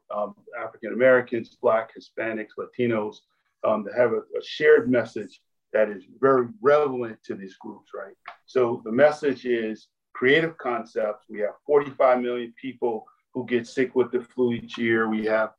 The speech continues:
over eight hundred thousand people who are hospitalized. And the real thing is to say no one has time for that, especially now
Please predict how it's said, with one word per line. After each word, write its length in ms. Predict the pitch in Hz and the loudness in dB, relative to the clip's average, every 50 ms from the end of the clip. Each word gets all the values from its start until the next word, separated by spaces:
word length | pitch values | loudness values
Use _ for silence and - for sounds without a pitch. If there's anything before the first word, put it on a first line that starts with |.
| _ - _ - | _ -12 _ 4
over 300 | 123 123 120 127 127 - 135 | 4 4 4 2 -2 0 0
eight 140 | 143 135 123 | 0 2 2
hundred 340 | 131 131 123 120 117 117 | 2 0 0 -2 -4 -2
thousand 500 | - 120 120 120 117 117 113 110 117 117 | 0 0 2 2 2 0 -2 -4 -8 -10
people 320 | - - 120 117 - - - | -10 -14 -14 -14 -14 -18 -8
who 120 | - 117 110 | -6 -4 -4
are 100 | 110 - | -4 -4
hospitalized. 1040 | - 131 127 123 117 - _ - 113 107 104 110 110 107 107 107 104 95 - _ - _ _ _ - | -2 0 0 0 -2 -4 _ -6 -6 -4 -2 -2 -2 0 0 -2 -4 -6 -14 _ -20 _ _ _ -4
And 120 | 147 165 | 0 2
the 80 | 185 180 | 2 2
real 440 | 175 208 208 202 185 175 156 - _ _ | 4 6 6 6 6 4 -2 -10 _ _
thing 220 | - 147 143 135 120 | -4 -2 -2 -2 0
is 240 | 127 123 113 - | 0 -2 -2 -4
to 80 | - 127 | -10 -14
say 240 | - - 135 131 143 | 0 2 2 2 2
no 160 | 165 214 233 | 0 0 2
one 180 | 226 214 185 151 | 2 2 2 2
has 240 | 131 - - - | 0 -2 -2 -4
time 300 | _ _ 113 107 - 208 - | _ _ -6 -6 -6 -6 -8
for 120 | - - - | -10 -12 -12
that, 240 | - - - - - _ _ - _ - - | -10 -14 -18 -18 -20 _ _ -20 _ -2 -2
especially 720 | 107 - - - 220 208 196 - - - - 131 120 110 | -2 -2 2 4 4 4 4 2 -4 -4 0 0 0 2
now 400 | 104 107 104 104 101 90 - | 2 4 4 4 4 2 -2